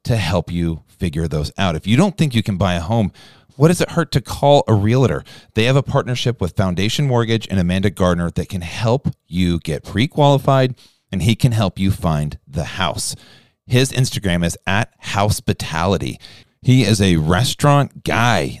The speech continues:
This is his industry, and he wants to help you find your dream home.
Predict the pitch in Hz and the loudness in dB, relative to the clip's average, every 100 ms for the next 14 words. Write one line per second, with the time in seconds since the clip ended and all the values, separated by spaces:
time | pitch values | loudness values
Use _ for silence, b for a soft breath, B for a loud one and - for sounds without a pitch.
0 | - 117 113 135 - - 113 - - 120 | -4 -2 2 2 2 0 0 -2 -4 -2
1 | 127 117 95 69 80 - 139 165 180 - | 0 -2 -4 -4 -8 -6 -4 -2 -4 -2
2 | 135 113 120 113 - 76 95 98 - 85 | -2 0 0 -2 -4 0 2 2 2 0
3 | 78 76 73 - 76 71 76 73 67 67 | 0 -2 -6 -4 0 0 -2 -4 -4 -4
4 | 80 69 58 | -2 -4 -6